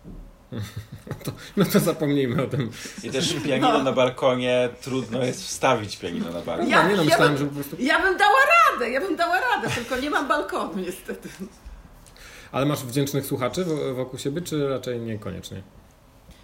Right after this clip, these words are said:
Speaker 3: Dziecko przychodzi, mówi: „Mamusiu”, a trzyma-, trzynaście lat ma, ale ona umie fantastycznie szydzić. I mówi: „Mamusiu, jak ty
Speaker 1: <laughs>
Speaker 3: ślicznie grasz”, i to i głaszcze po twarzy, bo to jest bardzo dobre dziecko.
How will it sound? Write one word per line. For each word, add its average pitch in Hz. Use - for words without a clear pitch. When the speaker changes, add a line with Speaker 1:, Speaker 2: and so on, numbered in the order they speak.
Speaker 3:
Dziecko 320
przychodzi, 277
mówi: 302
„Mamusiu”, 359
a 202
trzyma-, 247
trzynaście 254
lat 190
ma, 165
ale 202
ona 220
umie 226
fantastycznie 220
szydzić. -
I 220
mówi: 247
„Mamusiu, 269
jak 247
ty 190
Speaker 1:
<laughs> -
Speaker 3:
ślicznie -
grasz”, 247
i 240
to 277
i 262
głaszcze 240
po 202
twarzy, 202
bo 214
to -
jest 220
bardzo 240
dobre 196
dziecko. 190